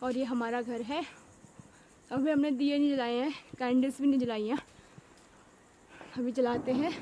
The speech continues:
Guys, दियों की शुरुआत हम अपने मंदिर से कर रहे हैं और सबसे पहले हम मंदिर में जलाएंगे।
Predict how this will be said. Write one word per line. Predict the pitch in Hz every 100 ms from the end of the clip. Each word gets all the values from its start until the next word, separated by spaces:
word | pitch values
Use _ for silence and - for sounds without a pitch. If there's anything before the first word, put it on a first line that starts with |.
| - - - - - - - - -
Guys, | 294 294 311 349 349 - - - - - _ - - - - _ -
दियों | 233 269 302 311
की | 330
शुरुआत | 339 294 277
हम | 269
अपने | 269 294
मंदिर | 269 247 240 254
से | 269
कर | 262
रहे | 202 208
हैं | 220 269 - - - - - - - -
और | 220 240 247 - -
सबसे | 262 -
पहले | 294 254 240
हम | 240
मंदिर | 240 233 240
में | 240
जलाएंगे। | 240 220 220